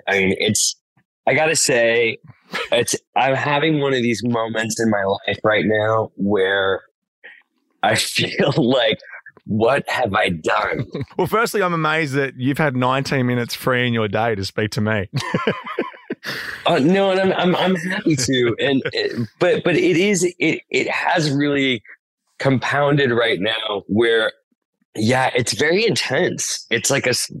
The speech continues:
Speaker 1: really intense period. I'm super shattered. I'm happy that, that everything's going well, but I just kind of sleep and, and get up, and they're just totally full days.
Speaker 2: Yeah.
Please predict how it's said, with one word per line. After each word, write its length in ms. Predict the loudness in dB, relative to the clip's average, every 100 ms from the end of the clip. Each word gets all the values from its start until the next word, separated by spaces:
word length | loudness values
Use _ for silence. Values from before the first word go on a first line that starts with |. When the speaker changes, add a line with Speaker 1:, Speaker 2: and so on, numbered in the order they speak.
| -20 _ -2
Speaker 1:
really 320 | 2 4 4
intense 420 | 2 2 0 0
period. 460 | 0 2 2 2 0
I'm 160 | -2
super 520 | -4 -4 -2 -2 0 0
shattered. 640 | 2 2 2 0 0 -2 -6 _ _ _
I'm 140 | -2 0
happy 800 | 0 -2 -2 -2 0 0 -2 -6
that, 400 | -4 0 2 2
that 100 | 0
everything's 420 | 0 0 0 -2 0
going 240 | 0 2
well, 180 | 2 2
but 140 | 0
I 100 | -2
just 260 | -2 -2 -2
kind 160 | 0 0
of 100 | 0
sleep 640 | -2 -2 0 0 0 -4 -6 0
and, 460 | 2 2 2 0 -4 -12 -20 _ -2
and 240 | 0 2
get 160 | 2 2
up, 240 | 2 0
and 260 | 2 2 2 -2
they're 440 | -6 -4 -2 0 2
just 280 | 0 -2 -8 -8
totally 420 | 0 2 4 2
full 340 | 0 0 2
days. 580 | 2 2 2 0 -4 -4 -2
Speaker 2:
Yeah. 220 | -4